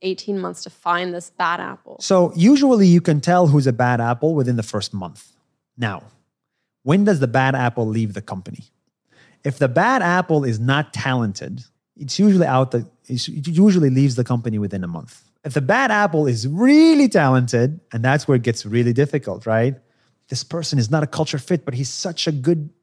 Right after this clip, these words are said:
Speaker 2: video maker or engineer. Usually the bad apple can buy itself time, like six months, but then eventually we'll have to separate ways. So I found that culture fit is the best long-term solution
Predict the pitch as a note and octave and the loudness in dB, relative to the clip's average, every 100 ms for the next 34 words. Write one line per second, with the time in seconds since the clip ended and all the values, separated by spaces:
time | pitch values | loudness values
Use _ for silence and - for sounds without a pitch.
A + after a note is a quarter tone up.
0 | D3 C3+ F#3 F3+ D3+ C3 B2 A#2+ B2+ C3+ | -4 0 0 0 -2 -4 -4 -4 -2 -2
1 | C#3+ F3+ E3 G#2 - - D#3 A3+ A3 D#3 | -2 -2 -2 -4 -10 0 4 4 4 2
2 | C#3 D3 D3+ D3 C3+ A#2+ B2+ A#2+ A2+ G#2+ | 2 2 2 0 -2 -4 0 0 -2 -2
3 | C#3 C#3 C3+ A#2+ - B2+ A2 - - A#2 | 0 2 2 0 -2 -4 -4 -4 -8 -6
4 | G2+ F2+ F2 E2+ _ _ F#2 F2+ - - | -4 -6 -10 -12 _ _ -14 -14 -12 -10
5 | A2+ - D#2+ - - - _ B2+ C3 C3+ | -10 -12 -14 -14 -16 -16 _ -4 -2 -2
6 | A#2 C#3 C3+ - A2 G2 F2+ _ _ _ | 0 0 0 -2 -4 -6 -10 _ _ _
7 | _ A#2+ G#2 G#2+ - - - - - G#2 | _ -10 -8 -8 -8 -10 -12 -12 -16 -16
8 | G2 - - _ _ _ _ _ - - | -16 -16 -18 _ _ _ _ _ -10 0
9 | C#3 C3 - C#3 - F3+ F3+ F3 D#3+ C3 | 2 2 0 -4 0 0 4 4 4 2
10 | A2 G2 - _ _ _ - B2 A#2 G#2+ | 0 -4 -10 _ _ _ -2 0 2 0
11 | - _ _ - D#3+ D3+ - B2 - C3+ | -6 _ _ -2 0 0 -2 -4 -2 -2
12 | - A#2 G#2+ G#2+ G2+ C#3+ C#3+ - B2 B2 | -2 -4 -2 -6 -2 -2 -2 -4 -4 -2
13 | A#2 A#2+ - A#2 G2+ - G2+ G#2+ G#2+ - | -2 -4 -6 -6 -6 -8 -6 -4 -6 -8
14 | F#2+ - A#2 | -12 -14 -18